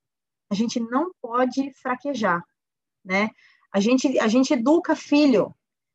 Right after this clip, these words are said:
a gente passa a mensagem, a gente, a gente, é, é, é,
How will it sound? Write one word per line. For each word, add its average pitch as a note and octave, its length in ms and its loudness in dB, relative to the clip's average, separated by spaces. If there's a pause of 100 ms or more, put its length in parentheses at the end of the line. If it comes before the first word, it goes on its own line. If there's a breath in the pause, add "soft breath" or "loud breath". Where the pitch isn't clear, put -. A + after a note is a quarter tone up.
(160)
a G#3 80 0
gente B3+ 560 2
passa D#4+ 440 2
a - 20 4
mensagem, D4 440 2
a C4 40 2
gente, C#4+ 260 0 (200 loud breath)
a A#3+ 60 -4
gente, C#4 320 2
é, B4+ 160 0
é, B4 420 4
é, - 120 -8